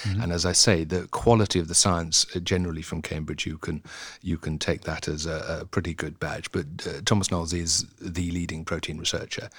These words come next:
Speaker 1: Mm-hmm.
Speaker 2: He really has, uh, developed something which is completely differentiated and technologically advanced. So you've got a perfect combination of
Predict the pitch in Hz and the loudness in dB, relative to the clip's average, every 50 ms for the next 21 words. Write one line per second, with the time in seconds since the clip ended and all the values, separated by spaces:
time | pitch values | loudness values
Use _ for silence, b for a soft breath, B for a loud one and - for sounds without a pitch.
0 | B B B 113 95 92 85 82 85 92 95 90 85 82 82 - 92 85 80 78 | B B B 0 2 2 2 2 4 4 4 4 2 0 -2 -2 -2 -2 -2 -2
1 | 85 82 80 78 71 78 78 - - 87 98 87 87 87 82 82 - - 92 80 | -2 -4 -4 -4 -6 -6 -8 -8 -8 -6 -4 -4 -4 -4 -4 -4 -2 -2 -2 -2
2 | 78 82 80 80 - 92 82 - - - 87 90 90 80 85 82 82 82 - - | -2 -6 -8 -4 -2 0 0 0 0 -2 -2 0 -2 -2 -2 -4 -6 -6 -6 -6
3 | 82 80 78 - - 80 78 - - - - 80 80 80 - 82 90 90 82 80 | -4 -4 -4 -4 -4 -6 -6 -6 -8 -8 -8 -6 -6 -6 -6 -6 -6 -6 -8 -8
4 | 73 - - - - - 87 90 80 78 - - - 95 87 85 82 - 85 82 | -8 -10 -10 -8 -8 -8 -6 -6 -8 -4 0 0 2 2 0 0 -2 -4 -4 -4
5 | - B B B B - 113 95 - - 85 - - - - - 95 85 87 87 | -6 B B B B 2 2 2 2 0 -6 -8 -10 -6 -4 -2 -2 -2 -2 -4
6 | 82 80 - - - 80 - | -4 -6 -6 -8 -8 -12 -14